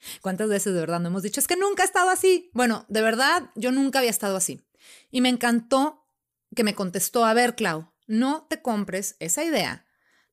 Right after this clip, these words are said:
de que porque tienes cuarenta y cinco años o porque tienes cierta edad, no puedes ser una persona fit. No te compres esa idea que después de cierta edad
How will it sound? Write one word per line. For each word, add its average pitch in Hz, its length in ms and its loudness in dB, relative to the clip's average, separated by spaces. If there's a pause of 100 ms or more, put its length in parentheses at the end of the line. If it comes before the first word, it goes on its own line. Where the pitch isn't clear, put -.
(300)
de 160 160 -4
que 151 100 -10
porque 143 240 -14
tienes 240 340 0
cuarenta 240 300 0
y 175 40 -2
cinco 202 380 -2
años 165 540 -4
o 156 80 -10
porque 147 260 -12
tienes 220 360 0
cierta 247 500 0
edad, 202 300 0 (340)
no 220 160 -2
puedes 208 220 2
ser 190 120 0
una 175 160 -4
persona 180 300 -8
fit. 330 320 -6 (500)
No 156 240 -6
te - 100 -4
compres 349 260 -4
esa 311 180 -2
idea 175 420 -2 (220)
que 165 80 -4
después 151 300 -4
de 277 60 -4
cierta 269 340 0
edad 214 340 -2